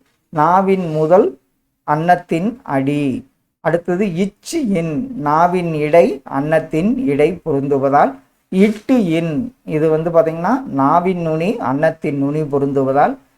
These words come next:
இத்து இன்னுங்கிறது நாவின் நுனி மேல்வாய்ப்பல்லின் அடி பொருந்துவதால் உருவாகிறது. அடுத்தது பறவைகளின் ஒளிமரபும் இந்த புக் பேக்ல கொடுத்திருப்பாங்க. ஆந்தை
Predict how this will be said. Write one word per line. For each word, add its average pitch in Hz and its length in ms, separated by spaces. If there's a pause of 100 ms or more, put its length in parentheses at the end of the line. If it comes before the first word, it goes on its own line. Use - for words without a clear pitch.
(140)
இத்து 196 400
இன்னுங்கிறது 160 720 (100)
நாவின் 196 560
நுனி 160 380 (160)
மேல்வாய்ப்பல்லின் 185 960
அடி 180 640
பொருந்துவதால் 143 680 (140)
உருவாகிறது. 135 920 (460)
அடுத்தது 156 500
பறவைகளின் 165 840 (140)
ஒளிமரபும் 156 840 (160)
இந்த 131 160
புக் 127 280
பேக்ல 135 280
கொடுத்திருப்பாங்க. 131 680 (520)
ஆந்தை 160 540